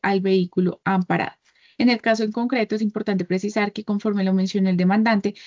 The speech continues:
mediante su interrogatorio, el vehículo al momento del hurto era conducido por el señor Wilfrido Mosquera Rengifo, identificado con cédula de ciudadanía uno cero setenta y nueve cero noventa y tres ciento ocho,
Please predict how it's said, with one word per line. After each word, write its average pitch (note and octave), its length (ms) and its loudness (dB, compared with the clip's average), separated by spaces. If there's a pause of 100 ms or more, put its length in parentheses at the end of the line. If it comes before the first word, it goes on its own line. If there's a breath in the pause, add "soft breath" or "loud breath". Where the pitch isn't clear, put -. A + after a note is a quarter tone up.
(160 loud breath)
mediante G#3+ 380 2
su F#3+ 100 -4
interrogatorio, F#3 760 -2
el G#3 140 0
vehículo G3+ 420 0
al G3+ 60 -2
momento G3 360 0
del F#3+ 160 2
hurto G#3+ 300 0 (260 loud breath)
era A3 200 0
conducido A3 440 -2
por F#3+ 120 0
el F#3+ 80 -2
señor G#3 260 0
Wilfrido F#3 460 2
Mosquera G3 400 0
Rengifo, F#3+ 500 0 (240 loud breath)
identificado G#3+ 600 0
con G#3 120 0
cédula F3+ 360 0
de F3+ 80 -2
ciudadanía G3+ 680 0
uno A3 280 0
cero G#3 200 -2
setenta G3 320 -2
y A3 60 0
nueve G#3 240 0
cero G3+ 200 0
noventa F3+ 320 4
y G3+ 60 4
tres A#3 300 0
ciento F3+ 400 2
ocho, - 240 -8